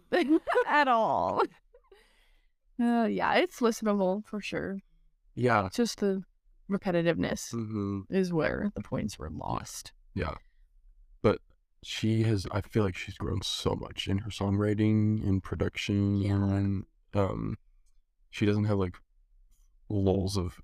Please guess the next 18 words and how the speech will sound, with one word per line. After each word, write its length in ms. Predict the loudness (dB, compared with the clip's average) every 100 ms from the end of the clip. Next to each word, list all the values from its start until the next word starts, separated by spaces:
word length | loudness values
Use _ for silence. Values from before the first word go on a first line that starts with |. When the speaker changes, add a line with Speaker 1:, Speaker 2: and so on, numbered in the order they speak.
| -2
Speaker 2:
instrumentation, 720 | -2 0 -2 -2 -6 -2 -2
I 20 |
don't 180 | -4 -6
think, 180 | -8 -8
like, 180 | -10
in 180 | -8 -10 -8
her 120 | -6
Speaker 1:
Yeah. 60 | 0
Speaker 2:
music. 340 | 0 0 -4 -6 -14 -20 _ _
Speaker 1:
I 40 | -10
don't 140 | -8
think 200 | -6 -6
so. 300 | -4 -2 -2 -6 -10
Speaker 2:
Um, 400 | -8 -8 -8 -14 -16 -20 -20 -20 _ _ _ _ -14
so, 420 | 0 0 2 -2 -8 _ _ _ _ _ _ _ _ -8
yeah, 160 | -6 -2
I 100 | 0
think 180 | 0 0